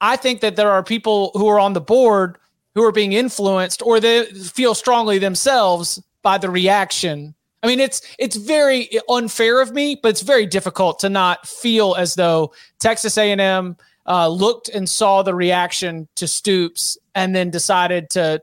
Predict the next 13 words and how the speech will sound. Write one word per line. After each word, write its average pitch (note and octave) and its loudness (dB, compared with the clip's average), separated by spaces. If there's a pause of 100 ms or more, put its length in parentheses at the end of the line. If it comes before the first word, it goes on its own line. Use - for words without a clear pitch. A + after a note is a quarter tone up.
to F3 -6
change F#3 -2
their E3 -2
tone, F3+ -2
even A#3+ 0
if A3 0 (300)
they F#3+ 2
are G#3 2
getting G#3 -2 (680)
a E3 -4
former E3 0
defensive G#3+ -2
coordinator, G3 -2